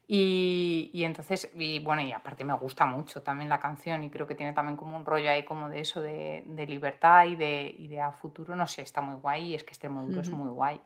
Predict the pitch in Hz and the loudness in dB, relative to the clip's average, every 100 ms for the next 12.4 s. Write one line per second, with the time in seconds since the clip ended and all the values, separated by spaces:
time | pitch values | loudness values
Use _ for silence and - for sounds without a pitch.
0 | - 147 139 139 - 139 147 - 127 120 | -10 -8 -8 -8 -6 -6 -6 -8 -8 -8
1 | - - 156 143 143 135 135 - 175 165 | -12 -14 -10 -8 -8 -8 -8 -6 -2 4
2 | 180 190 185 190 - 180 156 180 - 143 | 8 8 8 2 2 0 -2 -4 -4 -2
3 | 135 - 156 139 139 139 139 143 135 135 | -6 -10 -14 -12 -10 -12 -14 -14 -8 -6
4 | 135 139 156 151 151 147 165 - 151 139 | -6 -4 -2 -2 -4 4 4 2 -4 -2
5 | 135 139 156 151 143 - - - _ 165 | -2 -2 -2 -2 -4 -8 -20 -20 _ -4
6 | 151 143 165 156 151 160 185 156 165 - | -2 -2 -2 -4 -4 -4 -4 -6 -12 -6
7 | 139 131 131 147 - - 151 170 - 147 | -4 -4 -6 -8 -12 -14 -12 -12 -6 -4
8 | 139 143 135 143 143 147 147 156 160 160 | -2 -2 0 -2 -4 0 0 0 -4 -4
9 | 156 151 156 156 170 156 156 156 - 160 | 0 2 2 -2 -4 -4 -6 -6 -4 0
10 | 160 160 156 151 156 160 151 151 147 160 | 2 0 0 0 0 0 2 2 2 -2
11 | 156 151 175 165 143 139 139 - 147 143 | -2 -2 0 0 0 -2 -2 -4 -14 -12
12 | 156 151 214 175 | -14 -4 -4 -4